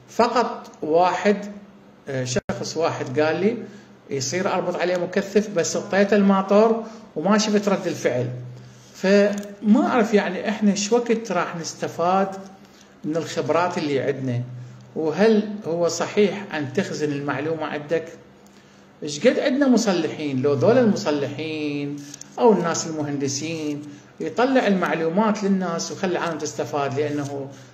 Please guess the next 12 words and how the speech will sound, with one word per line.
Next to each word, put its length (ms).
موضوع 420
الانفيرتر 640
بصراحة 640
موضوع 500
معقد 720
إلى 260
درجة، 500
ولحد 640
الآن 540
ترى 300
متخلفين 960
بالموضوع، 600